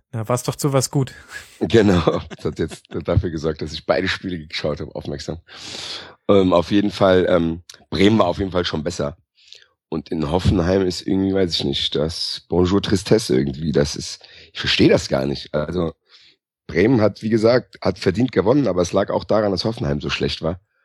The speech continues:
Speaker 2: Weil Bremen hat jetzt me-, aus meiner Sicht keinen Sahnetag, sondern, ähm, es lag einfach daran, dass Hoffenheim irgendwie krass harmlos irgendwie war. Und Bremen ist eine Mannschaft, die haben dann auch den Spirit, um so ein Spiel zu gewinnen, weil es halt Bremen ist, weil die auch geile Fans dabei haben und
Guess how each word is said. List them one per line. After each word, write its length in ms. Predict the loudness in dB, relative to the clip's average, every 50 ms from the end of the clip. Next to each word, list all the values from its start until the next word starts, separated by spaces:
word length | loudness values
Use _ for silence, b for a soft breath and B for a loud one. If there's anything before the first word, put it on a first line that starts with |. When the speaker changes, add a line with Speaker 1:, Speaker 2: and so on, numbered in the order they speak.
| _ _ _ -6
Speaker 2:
Weil 200 | -2 0 0 0
Bremen 300 | 0 2 2 4 4 4
hat 120 | 4 4
jetzt 240 | 2 0 0 -2 -4
me-, 160 | 0 0 2
aus 160 | 2 0 0 -2
meiner 440 | -2 -2 0 0 0 0 0 -2
Sicht 260 | -2 -4 -6 -6 -6 -4
keinen 260 | -2 -2 0 0 0
Sahnetag, 720 | 0 2 2 4 4 2 2 0 0 -2 -2 -2 -4 -8 -10
sondern, 540 | -4 -2 -2 0 0 0 0 0 0 -2 -4
ähm, 240 | -4 -4 -4 -4 -6 -10 _ _ _ b b b b b b
es 80 | -14 -10
lag 160 | -10 -8 -6
einfach 200 | -6 -6 -6 -6 -2
daran, 440 | 0 0 0 2 0 0 0 0
dass 140 | -2 -2 -2
Hoffenheim 320 | -2 -2 0 0 0 2 2
irgendwie 260 | 0 -2 -4 -4 -8
krass 420 | -6 -4 -4 -2 -2 -2 0 0 2
harmlos 380 | 4 4 4 4 2 0 0
irgendwie 320 | 0 0 0 -2 -2 -2 0
war. 220 | 0 0 0 -2 _ _ b b b b b b b b b b b b b b b b b b
Und 160 | 0 0 0 2
Bremen 300 | 2 4 6 6 6 4
ist 140 | 4 4
eine 80 | 4 4
Mannschaft, 360 | 4 4 4 2 2 2 2
die 120 | 2 2 4
haben 160 | 4 4 4
dann 140 | 4 4 2
auch 100 | 2 0
den 160 | -2 -4 -4
Spirit, 360 | -4 0 2 2 2 2 0
um 100 | -4 -4
so 80 | -4 -6
ein 80 | -8 -8
Spiel 200 | -10 -12 -12 -12
zu 120 | -12 -10 -10
gewinnen, 280 | -8 -8 -6 -6 -6
weil 120 | -4 -4 -4
es 80 | -2
halt 120 | -2 -2 0
Bremen 300 | 2 2 2 2 2 -2
ist, 180 | -4 -4 -4
weil 140 | -4 -2 -2
die 120 | 0 0 -2
auch 140 | -2 -2
geile 220 | 0 0 0 0 0
Fans 240 | 2 0 0 0 2
dabei 300 | 0 2 4 4 4 4
haben 260 | 4 4 2 2 0
und 180 | -2 -2 -4